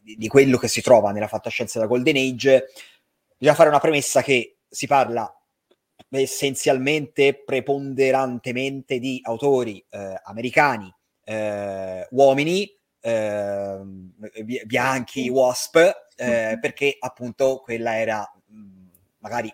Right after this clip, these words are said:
Speaker 1: non solo all'interno della fantascienza, ma insomma, bene o male, in quel periodo chi aveva accesso alla,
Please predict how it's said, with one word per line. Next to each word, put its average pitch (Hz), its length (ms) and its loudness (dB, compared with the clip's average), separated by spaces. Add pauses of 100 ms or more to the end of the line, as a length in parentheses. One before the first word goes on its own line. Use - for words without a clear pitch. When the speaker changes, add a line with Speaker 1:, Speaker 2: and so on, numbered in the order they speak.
Speaker 1:
non 120 220 -10
solo 120 180 -2
all'interno 123 260 -4
della 120 120 -4
fantascienza, 120 640 -4
ma 107 80 -10
insomma, 110 360 -4 (260)
bene 113 180 -4
o - 20 -10
male, 120 320 -4
in 107 140 -18
quel 117 180 -10
periodo 120 420 -6
chi - 160 -4
aveva 135 220 2
accesso 113 680 -2
alla, 110 600 -10